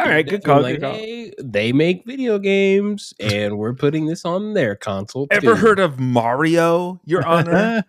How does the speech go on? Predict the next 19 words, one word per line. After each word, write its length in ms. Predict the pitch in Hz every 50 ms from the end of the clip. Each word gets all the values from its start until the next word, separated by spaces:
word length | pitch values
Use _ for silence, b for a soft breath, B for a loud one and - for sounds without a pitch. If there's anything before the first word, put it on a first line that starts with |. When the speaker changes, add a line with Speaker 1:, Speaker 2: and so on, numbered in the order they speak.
| -
Speaker 2:
<laughs> 100 | 202 -
Speaker 1:
Ever 500 | 247 233 180 160 - - 143 139 151 151
Speaker 2:
Yeah. 180 | 127 117 - 180
Speaker 1:
heard 140 | 175 160 190
of 280 | 180 160 143 123 95 - _ _ _ _ _ _ _ _
Legend 500 | - 127 120 120 135 127 123 139 156 143
of 100 | 139 120
Zelda, 520 | 113 107 110 90 98 101 120 127 131 139 147 143
Your 220 | 123 107 107 - -
Honor? 680 | 104 104 95 101 113 117 117 123 127 127 135 143 - _ _ _ _ _ _ - - - - - -
Speaker 2:
Yeah. 260 | 127 110 95 - - - B B B B B B B B B B B B _ -
Speaker 1:
That'll 220 | - 110 101 -
teach 160 | - - -
Speaker 2:
Yeah, 60 | -
that 80 | 113 113
Speaker 1:
him. 40 | 123 -
Speaker 2:
shit's 200 | - 101 87 -
definitely 680 | 101 98 95 101 113 110 107 - - 90 73 62 69 -
happening. 480 | 95 - - - - - - - -